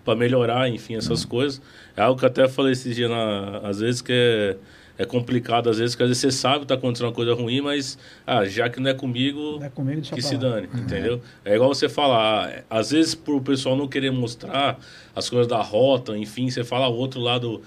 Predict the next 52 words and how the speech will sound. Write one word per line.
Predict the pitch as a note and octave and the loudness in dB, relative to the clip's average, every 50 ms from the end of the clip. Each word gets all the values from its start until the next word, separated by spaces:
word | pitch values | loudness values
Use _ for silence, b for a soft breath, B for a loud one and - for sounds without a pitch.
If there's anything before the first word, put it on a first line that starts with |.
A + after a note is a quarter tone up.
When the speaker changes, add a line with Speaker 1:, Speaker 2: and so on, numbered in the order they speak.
| B B B B B | B B B B B
Speaker 1:
ele | G#2 G#2 A2 A#2 A#2+ - - - b b b b | -6 -6 -4 -4 -6 -8 -8 -10 b b b b
aparecer | G2 G#2 - - A#2+ A#2+ A2+ - - A#2+ | -2 -2 0 2 2 2 2 2 2 -2
melhor | A#2 A2 B2+ C#3 D3 C#3 | 0 2 2 2 2 0
por | - - | -4 -4
causa | C3 C#3 C#3 C3+ D#3+ | -2 -2 -2 -2 -4
disso, | D3 C#3+ D3 C#3 C3 - - | -6 -4 -4 -4 -4 -6 -8
porque | - A#2 | -4 -2
às | A2+ A2 A#2+ | -2 0 0
vezes | B2 B2 A#2 B2 C3 | 0 -2 -2 0 0
é, | C3+ C3 C3 B2+ B2 A#2+ A2+ - - B B B B B | 2 2 4 4 4 4 2 2 -2 B B B B B
as | - A2 | -8 -6
pessoas, | - B2+ - - C#3+ C#3 - - | -6 -4 0 0 0 0 0 0
elas | A#2 A#2+ B2 | 0 0 2
ficam | A#2+ C#3+ C3 C#3 D#3 D#3 D3+ C#3 - - - | 2 0 0 0 0 0 -2 -4 -8 -14 -16
vulneráveis, | A#2 A2+ C#3+ F3 F3+ F3+ - - F3 A#3+ G#2 F#2 F2 - - - - - - | -8 -2 -2 0 2 4 4 4 4 4 2 2 -2 -6 -8 -14 -16 -10 -4
né? | G#2+ A#2+ B2+ B2 B2 - - - | 0 0 0 0 -2 -6 -12 -10
Infelizmente, | G#2+ G#2+ - C3+ C3 B2+ B2 C3 C3 - | -8 -6 -2 0 0 0 0 -2 -4 -2
por | - | 0
causa | C3+ C3+ C3+ C#3 C3+ | 0 0 0 0 -4
do | B2+ B2 C3+ | -6 -4 -2
nosso | C3+ C3 C#3 - - | 0 0 0 0 -2
governo, | - D#3 C#3+ B2+ B2 A#2 G2+ F2+ | -4 -4 -2 -2 -2 -4 -4 -6
fica | F2 - - A2 | -10 -8 -6 -6
vulnerável, | A2 B2 C3+ C#3+ D3 C#3+ C#3+ D#3 E3+ E3 E3 - | -4 -2 -2 0 0 2 2 2 0 0 -2 -8
Speaker 2:
Fica, | - - E2+ E2+ F#2+ G#2 | -8 -8 -6 -4 0 2
Speaker 1:
aí, | A#2+ B2+ | 4 4
ó, | C#3 C#3+ | 4 4
Speaker 2:
claro. | - - - - F#2 G2 | 0 -2 -6 -6 -4 0
Speaker 1:
ela | B2 C3+ C#3+ C#3+ | 4 4 4 6
olha | D3+ E3 F#3 F#3+ | 6 6 4 4
a | F3+ | 2
situação | - F#3 - - E3 D#3+ C#3 B2+ - D#3+ D#3+ F3 | -2 -4 -2 2 2 2 2 2 0 0 2 0
e | E3+ | 0
fala, | E3+ - D#3+ C#3+ C3+ A#2+ G#2 - B B B B B | 2 2 2 4 4 4 2 0 B B B B B
"É | - | -2
melhor | A#2 C3 C3+ C#3 D3+ E3 | 2 2 4 4 4 4
eu | E3+ | 2
ficar | D#3+ E3 - E3 D#3+ | 2 0 0 0 0
quietinho", | D#3+ D#3+ D#3 D3 - - C#3 C#3+ E3 A3 G#3+ - - - - - - - | 0 2 0 0 -2 -2 -6 -6 -6 -6 -10 -14 -20 -20 -20 -14 -6 -2
né? | A#2+ C#3+ E3 A3 - - | 0 0 0 -2 -4 -4
É | - A#2 | -2 0
igual, | A#2+ C#3 C3+ C3+ - | 0 0 0 -4 -2
é | - D#3+ F3+ | 0 2 2
igual | F3+ G#3 G#3 | 4 4 2
a | F3 | 2
gente | D#3 | 4
Speaker 3:
Vamos | |
Speaker 1:
falar | - D#3+ - | 4 4 4
de | |
Speaker 3:
usar | F#3+ - | 4 4
pra | - A#3+ | 4 2
mim, | A#3+ | 2